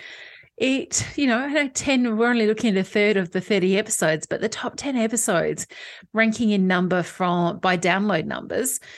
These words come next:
Uh, the first one we go back to was in late January of twenty twenty-three, and that was the episode with Homeya Amar. So Homeya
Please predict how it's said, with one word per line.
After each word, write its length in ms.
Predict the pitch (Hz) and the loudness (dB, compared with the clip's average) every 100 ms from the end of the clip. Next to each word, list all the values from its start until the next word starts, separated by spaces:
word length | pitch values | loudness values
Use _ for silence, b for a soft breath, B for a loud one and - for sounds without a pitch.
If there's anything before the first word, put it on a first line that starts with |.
| B B - | B B -2
Uh, 280 | 196 180 - | 0 0 -4
the 240 | 196 233 | 0 -2
first 340 | - 254 294 | 2 0 0
one 120 | 370 285 | 0 0
we 80 | |
go 200 | 220 180 | 2 0
back 260 | 170 156 - | 2 -2 -2
to 280 | - 202 180 | 0 2 2
was 320 | 180 170 170 | 2 0 2
in 140 | 185 | 2
late 280 | 180 165 - | 2 0 -2
January 640 | - 170 165 165 175 247 | -2 0 0 -2 -2 -2
of 300 | - 170 165 | -2 -2 -2
twenty 320 | - 185 175 180 | -4 -2 -2 -2
twenty-three, 720 | 214 226 220 160 151 170 - | 0 -2 -2 -4 -4 -4 -2
and 260 | 185 190 185 | 0 2 2
that 200 | 175 - | 0 -2
was 320 | 190 185 - | -2 -2 0
the 340 | 185 180 - | 0 2 0
episode 520 | - 180 - 180 185 | -4 -4 0 0 0
with 260 | 175 170 175 | -2 -2 -4
Homeya 480 | - 196 165 170 185 | -2 0 0 0 -2
Amar. 420 | 208 202 160 170 | 0 0 -2 -4
So 280 | - 214 202 B B B _ | -2 0 -2 B B B _
Homeya 540 | 262 277 285 277 262 | 0 2 2 0 -2